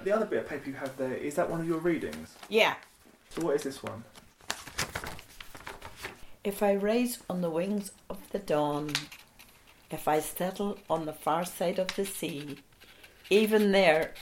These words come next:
Speaker 2: your hand to guide me, your right hand will hold me fast. Everything means something.
Speaker 1: Mm.
Speaker 2: It's not just words.
Speaker 1: And how do you feel when, when you're up there reading?
Speaker 2: Oh, very important.
Speaker 1: Mm.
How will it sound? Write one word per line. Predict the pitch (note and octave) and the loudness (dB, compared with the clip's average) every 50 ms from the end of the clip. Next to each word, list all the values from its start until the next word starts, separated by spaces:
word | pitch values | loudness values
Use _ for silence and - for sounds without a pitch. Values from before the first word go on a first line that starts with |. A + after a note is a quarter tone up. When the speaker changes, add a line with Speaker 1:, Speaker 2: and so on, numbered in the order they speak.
| - | -10
Speaker 2:
your | - D3+ D#3+ D#3 D3 C3+ | -4 2 2 2 2 2
hand | C3+ C3+ D3 D3+ D#3+ E3+ F3 | 0 -2 -2 -2 -2 -4 -4
to | - | -6
guide | - - - D3 C#3+ C#3 C#3 C#3 - | -6 -2 0 0 2 0 0 -2 -6
me, | D3+ D3 D3 D3 - - - - - - - - - - - - - | -8 -8 -8 -10 -10 -12 -14 -16 -16 -16 -16 -16 -18 -18 -18 -10 -6
your | C#3+ C#3+ | -2 0
right | C#3+ C#3 C#3+ D3+ - | 2 2 2 2 0
hand | - C#3 C3 C3+ - | -4 -4 -4 -4 -4
will | A2+ A#2 | -4 -2
hold | A#2 C#3 C#3 - - | 0 0 0 0 0
me | D3+ C#3 | -4 -6
fast. | C#3 - - A2+ A#2 G2+ G#2 - - - - - - - - - - - - - - | -4 -4 -2 -2 -2 -2 -4 -6 -8 -8 -8 -8 -10 -12 -12 -12 -10 -10 -8 2 6
Everything | A3 A3+ - C#4+ D4 - B3 A3 A3 | 6 6 6 6 2 2 2 4 4
means | A3+ B3 B3+ C#4 - | 4 4 4 2 2
something. | - G3+ - - - D#3+ C3+ C#3 C#3 - - - - - - - | 2 0 0 -2 -6 -10 -10 -12 -12 -16 -18 -20 -20 -16 -10 -8
Speaker 1:
Mm. | B2+ A#2 G#2+ G2 F#2+ - - - - - - - - - - - - - - - - - - _ - - _ - - - - - - - - - - | -6 -6 -6 -8 -12 -20 -20 -20 -20 -20 -20 -20 -20 -20 -20 -20 -20 -20 -20 -20 -20 -20 -20 _ -20 -20 _ -20 -20 -20 -20 -20 -20 -20 -18 -12 -10
Speaker 2:
It's | - - - | -8 -6 0
not | - A3+ A#3 A3+ A3 | 0 2 2 2 2
just | G#3+ G#3 G#3 - - | 2 0 0 0 2
words. | F#3+ G3+ G#3 G3 F3+ D#3+ D3+ - - - - - - - - - - - - - - - - - - - - - | 6 6 6 6 4 0 -6 -12 -14 -12 -12 -12 -12 -14 -16 -12 -8 -8 -8 -8 -10 -20 -20 -20 -20 -18 -14 -10
Speaker 1:
And | C#3+ C#3 | -6 -4
how | D#3 D#3+ | -4 -2
do | F3 F3+ | -2 -4
you | E3 | -6
feel | - - - D#3+ C#3 | -6 -6 -4 -2 -2
when, | B2 B2+ C3 B2 - | 0 -2 -4 -6 -8
when | D3+ D#3+ | -8 -6
you're | E3 E3 D#3+ | -4 -2 -2
up | - - - | -2 -2 -4
there | C3+ C3 B2 | -6 -4 -4
reading? | C3 C3+ C3+ B2+ A#2 A#2 G#2+ G#2+ - G#2+ - - - - - C3+ B2 D3 | -2 -4 -4 -4 -4 -6 -8 -10 -14 -18 -18 -20 -20 -18 -16 -4 4 8
Speaker 2:
Oh, | F#3 F#3+ | 8 10
very | F3+ G3+ G#3 G3+ | 10 10 10 10
important. | F3+ F3 - - F3+ F3 D#3+ D3 D3 D3 C#3+ C#3 - - - - - - | 10 8 6 2 2 2 2 2 -2 -6 -10 -12 -14 -16 -18 -16 -10 -8
Speaker 1:
Mm. | A#2 | -6